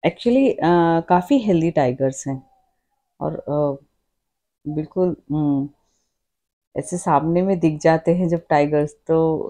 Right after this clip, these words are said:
लगता है वाह, just इतना मेहनत किया हमने, इतना जंगल में आए अंदर तक और फिर ऐसा दिख जाता है तो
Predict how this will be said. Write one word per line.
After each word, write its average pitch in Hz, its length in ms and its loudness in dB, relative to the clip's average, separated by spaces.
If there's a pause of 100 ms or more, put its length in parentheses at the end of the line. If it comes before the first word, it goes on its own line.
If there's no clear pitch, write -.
लगता 147 380 -2
है 151 260 0
वाह, 139 480 -4 (680)
just 147 280 -4 (240)
इतना 147 580 -2 (600)
मेहनत 156 460 0
किया 147 180 0
हमने, 151 220 -2
इतना - 540 -6 (2000)
जंगल 151 380 4
में 156 220 0
आए 151 420 2
अंदर 139 420 -4
तक 139 320 -6 (320)
और 131 160 -4
फिर - 240 -8
ऐसा 143 340 -4
दिख 143 160 -4
जाता 139 360 -4
है 139 140 -4
तो - 420 -8